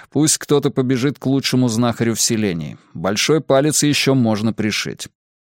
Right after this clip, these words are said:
Конским волосом через кожу, как шьют рубаху. Потом поставить две планки и завязать.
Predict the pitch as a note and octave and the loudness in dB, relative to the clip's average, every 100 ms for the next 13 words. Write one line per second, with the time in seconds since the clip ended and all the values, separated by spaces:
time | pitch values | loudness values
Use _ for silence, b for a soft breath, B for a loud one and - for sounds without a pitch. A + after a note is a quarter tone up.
0 | _ _ A#2+ D3 - C#3+ C#3 D3 C3+ C3+ | _ _ 2 2 2 2 4 4 2 0
1 | - B2 B2 - B2 B2+ A#2 G#2+ A#2 - | 0 0 0 0 0 0 0 -2 -4 -2
2 | - C3 B2 A#2+ G#2+ E2 - - _ _ | -2 -2 0 0 0 -2 -6 -18 _ _
3 | E2+ - B2+ B2+ B2 - C3 C3 B2+ B2+ | -6 -2 0 2 0 2 2 2 0 0
4 | - A#2 A#2+ - B2+ A#2+ B2 A#2+ B2+ - | 2 0 0 -2 -2 0 -2 0 0 -2